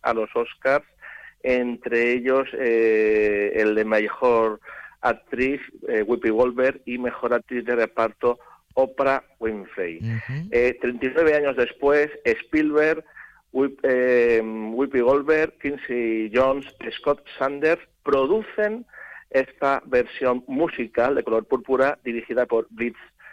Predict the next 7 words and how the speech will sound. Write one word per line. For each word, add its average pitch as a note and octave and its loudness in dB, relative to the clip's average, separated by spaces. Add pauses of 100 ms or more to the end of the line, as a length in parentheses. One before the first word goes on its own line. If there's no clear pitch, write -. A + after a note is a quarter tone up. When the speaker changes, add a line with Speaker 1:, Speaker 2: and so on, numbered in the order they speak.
(300)
Speaker 1:
Baxterwell, C#3 0 (340)
de A2+ 2
este B2+ -2
relato A#2+ 0
sobre B2+ 0
las B2 0
mujeres B2 -2